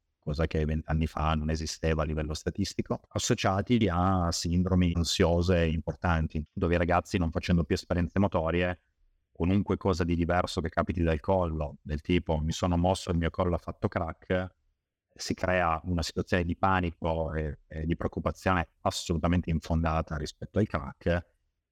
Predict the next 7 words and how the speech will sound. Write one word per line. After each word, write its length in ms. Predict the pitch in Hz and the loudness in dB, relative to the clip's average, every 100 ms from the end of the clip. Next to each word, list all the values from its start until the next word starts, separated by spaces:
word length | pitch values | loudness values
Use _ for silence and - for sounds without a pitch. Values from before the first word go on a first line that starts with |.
| _ - | _ -4
e 800 | 175 78 78 76 76 73 73 73 | 0 0 0 0 0 -2 -2 -2
si 140 | - - | -2 -2
crea 240 | - 90 | 0 -2
poi 100 | 85 | -2
una 80 | 80 | -2
situazione 520 | 90 87 - 90 85 | -2 -2 0 0 0
di 300 | 80 87 | 2 2